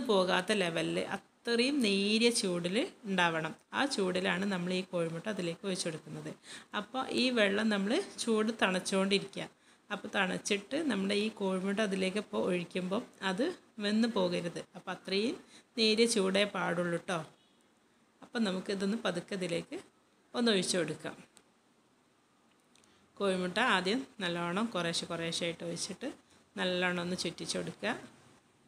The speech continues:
ഇതിലേക്ക് ഞാൻ ഡ്രൈ ഫ്രൂട്ട്സ്, ടൂട്ടി ഫ്രൂട്ടി വാങ്ങി വെച്ചിട്ടുണ്ട്. അതിലേക്ക് നട്ട്സും, ഏ, കാഷ്യൂ നട്ട്സും കുറച്ച്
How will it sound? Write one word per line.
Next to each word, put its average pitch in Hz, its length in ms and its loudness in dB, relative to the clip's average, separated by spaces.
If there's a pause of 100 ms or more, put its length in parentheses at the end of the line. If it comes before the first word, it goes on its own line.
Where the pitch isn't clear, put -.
(1000)
ഇതിലേക്ക് 180 400 0
ഞാൻ 180 160 2 (140)
ഡ്രൈ 175 160 2 (180)
ഫ്രൂട്ട്സ്, 185 460 -2 (480)
ടൂട്ടി 180 260 0 (100)
ഫ്രൂട്ടി 185 380 0
വാങ്ങി 175 280 0
വെച്ചിട്ടുണ്ട്. 185 440 0 (240)
അതിലേക്ക് 175 520 -2
നട്ട്സും, 175 460 0 (340)
ഏ, - 20 -4 (340)
കാഷ്യൂ 170 400 0
നട്ട്സും 175 360 -4 (420)
കുറച്ച് 175 380 -2